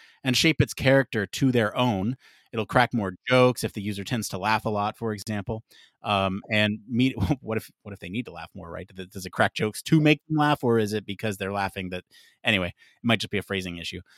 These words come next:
Uh, and then media reports suggest that the robot can certainly endear itself to people.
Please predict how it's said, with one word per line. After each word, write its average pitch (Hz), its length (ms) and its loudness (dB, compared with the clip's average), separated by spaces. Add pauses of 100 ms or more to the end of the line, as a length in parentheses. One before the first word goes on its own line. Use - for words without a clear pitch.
(380)
Uh, 101 240 6
and 131 100 6
then 131 200 8
media 254 340 8
reports 80 600 -4
suggest 113 440 2
that 107 100 -4
the 107 80 0
robot 110 340 4
can 101 260 0
certainly 127 400 0
endear 110 340 0
itself 110 280 -4
to 101 80 -12
people. 95 500 -8